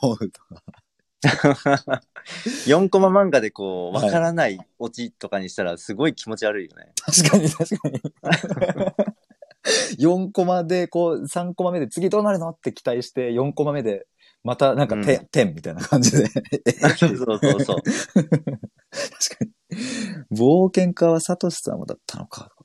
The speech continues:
Speaker 1: なるほど。未知は淡いに潜んでいるなと。ピロコさん。
Speaker 2: うんうんうんうん。
Speaker 1: 面白いな。対話を意識する前と後は境界線をまたいだ感があるかも。
Speaker 2: おー。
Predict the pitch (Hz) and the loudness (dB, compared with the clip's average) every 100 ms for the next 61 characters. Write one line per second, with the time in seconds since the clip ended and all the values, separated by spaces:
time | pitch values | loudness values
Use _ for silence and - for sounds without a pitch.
0 | _ 87 90 113 - 117 110 156 139 95 | _ -10 -8 -6 -2 0 2 6 6 6
1 | - 92 110 135 135 120 - 131 95 76 | 2 -2 2 2 2 0 0 0 0 -4
2 | 69 - 87 87 82 82 - - _ - | -10 -10 -8 -6 -8 -10 -16 -20 _ -2
3 | 92 78 78 73 _ _ _ - _ _ | -2 0 -10 -12 _ _ _ -20 _ _
4 | _ 117 110 95 95 92 85 87 85 85 | _ 0 0 0 -2 -4 -4 -4 -6 -4
5 | 87 80 _ _ _ - - - - - | -4 -6 _ _ _ -18 -12 -12 -12 -12
6 | - 123 135 127 135 135 107 95 92 101 | 0 4 8 8 6 4 0 0 0 4
7 | 117 98 - 92 - 82 - 127 127 127 | 6 4 0 -2 -2 -6 -2 2 2 4
8 | 120 117 101 87 - 165 104 - 87 82 | 2 0 -6 -6 -2 0 -2 -6 -10 -10
9 | - 82 82 85 - - _ _ _ _ | -10 -8 -8 -10 -18 -20 _ _ _ _
10 | _ - 117 117 120 120 120 117 113 107 | _ 2 6 8 8 6 6 6 6 4
11 | 104 101 98 95 98 92 | 4 2 2 2 2 0